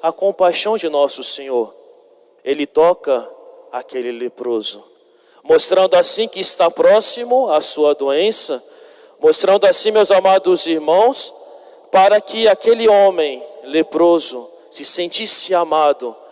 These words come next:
e acolhido, e vai dizer, "Eu quero,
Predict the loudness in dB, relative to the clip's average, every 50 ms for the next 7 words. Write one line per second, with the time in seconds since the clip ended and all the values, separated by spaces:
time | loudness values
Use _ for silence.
0 | -20 -20 -20 -20 -20 _ -12 -6 -4 -4 -4 -4 -8 -8 -8 -8 -6 -6 -8 -8
1 | -10 -14 -20 -20 _ _ _ _ _ _ -12 -6 -2 -2 0 -2 -2 -4 -8 -4
2 | -2 -2 -2 -2 -2 -6 -10 -20 _ _ _ _ _ _ _ -14 -14 -14 -12 -8
3 | -4 0 2 2 2 2 0 -4 -12